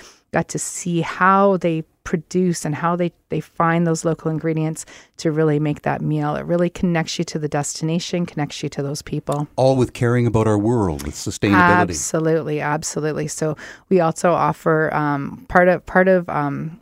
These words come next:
Speaker 1: Trafalgar. Trafalgar is part of a larger company called the Travel Corporation. Um, one thing that I love about us, we are a family of, of companies, a family of brands.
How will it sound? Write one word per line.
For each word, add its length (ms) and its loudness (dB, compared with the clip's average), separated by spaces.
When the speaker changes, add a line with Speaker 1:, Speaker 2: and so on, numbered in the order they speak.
Speaker 1:
Trafalgar. 520 2
Trafalgar 380 0
is 80 -2
part 180 0
of 60 2
a 80 -2
larger 400 0
company 380 -4
called 220 -2
the 40 -8
Travel 400 0
Corporation. 720 -6
Um, 260 0
one 140 4
thing 180 2
that 100 2
I 60 2
love 180 0
about 180 0
us, 220 -4
we 100 0
are 120 2
a 40 0
family 560 -2
of, 260 -4
of 400 -8
companies, 640 4
a 80 -2
family 360 -4
of 140 -8
brands. 580 0